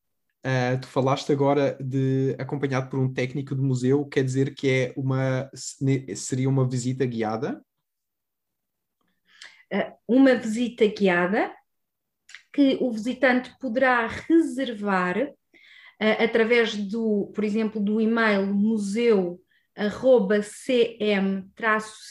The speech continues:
Speaker 2: sesimbra ponto P T, poderá fazer uma pré-reserva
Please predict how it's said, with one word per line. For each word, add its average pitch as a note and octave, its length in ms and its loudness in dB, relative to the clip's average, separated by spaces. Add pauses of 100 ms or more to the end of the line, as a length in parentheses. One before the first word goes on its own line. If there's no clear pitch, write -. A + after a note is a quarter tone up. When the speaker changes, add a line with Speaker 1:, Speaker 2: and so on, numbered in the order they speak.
Speaker 2:
sesimbra G#3 560 0
ponto B3 360 -2
P G3+ 180 -4
T, F#3 440 -2 (260)
poderá A#3+ 300 2
fazer A#3+ 320 0
uma A#3 180 2
pré-reserva A3 1040 -2